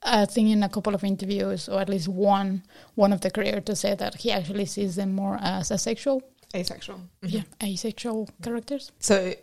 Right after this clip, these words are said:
Speaker 2: uh, this just reminds me exactly the same thing happened with Pumuckl, one of my childhood, childhood heroes.
Speaker 1: Is she the slightly racist one, though?
Speaker 2: No, that's Pippi Longstocking. Again, a childhood hero who, unfortunately,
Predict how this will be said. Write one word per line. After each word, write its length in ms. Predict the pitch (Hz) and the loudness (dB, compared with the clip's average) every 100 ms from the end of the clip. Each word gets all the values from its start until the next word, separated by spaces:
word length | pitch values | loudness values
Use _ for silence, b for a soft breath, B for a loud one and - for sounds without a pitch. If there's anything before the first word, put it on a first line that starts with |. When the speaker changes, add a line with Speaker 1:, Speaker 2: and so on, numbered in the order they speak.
| - | -8
Speaker 2:
uh, 340 | - - - - | -6 -6 -8 -6
this 200 | 208 - | -4 -4
just 220 | 214 - | -4 -2
reminds 440 | 180 175 180 165 | 0 2 2 0
me 460 | 160 160 175 170 - - | -2 0 2 0 -2 -4
exactly 540 | 180 165 175 - 190 | -6 0 0 0 -4
the 100 | 170 | -4
same 280 | 160 175 165 | -2 -2 -2
thing 120 | 160 | -6
happened 320 | 160 156 165 | -6 -6 -6
with 160 | 170 - | -8 0
Pumuckl, 580 | - 277 - 170 139 180 _ b b b | 4 6 4 2 -2 -4 _ b b b
one 160 | 196 190 | -4 -4
of 100 | 180 | -4
my 240 | 190 202 | -4 -4
childhood, 760 | 185 175 160 160 170 160 165 - | -4 -6 -6 -6 -4 -2 -2 -2
childhood 540 | - 185 185 180 180 | -2 2 2 2 -4
heroes. 840 | - 202 190 151 123 165 208 - - - | -2 -2 0 -2 -4 -4 -6 -8 -10 -2
Speaker 1:
Is 100 | 220 | 0
she 160 | 226 233 | 2 2
the 220 | 226 - - | 0 -6 -8
slightly 380 | 170 196 180 202 | -6 -6 -6 -6
racist 400 | 170 175 185 196 | -4 -4 -4 -4
one, 180 | 214 214 | -2 0
though? 80 | 196 180 | 4 4
Speaker 2:
No, 40 | |
that's 200 | 180 175 | 4 0
Pippi 200 | - 170 | -2 0
Longstocking. 680 | 160 156 - 185 175 175 - | -2 -2 -4 -4 -6 -6 -6
Again, 580 | 170 156 156 160 156 - | -4 -4 -4 -8 -10 -10
a 60 | |
childhood 400 | - 170 165 160 | -8 -6 -4 -4
hero 460 | - 160 165 156 156 | -4 -4 -2 0 0
who, 340 | 156 147 151 147 | -2 -4 -6 -6
unfortunately, 1300 | 151 156 165 160 - 160 - 151 - - - - 220 | -8 -8 -8 -6 -8 -8 -6 -4 -2 -4 -6 -8 -10